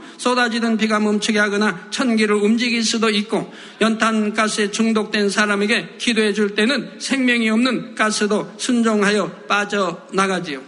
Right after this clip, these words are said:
화상을 입은 사람들에게 기도해 줄 때는 먼저 화기를 물리쳐 주는데 이때도 뜨거운 열기가 즉시 순종하여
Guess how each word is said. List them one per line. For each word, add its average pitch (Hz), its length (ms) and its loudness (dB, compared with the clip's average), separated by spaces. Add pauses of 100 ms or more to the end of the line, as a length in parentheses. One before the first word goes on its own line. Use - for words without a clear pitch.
(640)
화상을 302 500 0
입은 277 380 -2
사람들에게 233 720 0
기도해 226 340 0
줄 214 160 -2
때는 233 340 0 (160)
먼저 220 280 0
화기를 254 480 -2
물리쳐 233 420 0
주는데 208 560 2 (240)
이때도 277 640 -2
뜨거운 311 480 0
열기가 247 420 -2
즉시 330 760 0
순종하여 262 880 0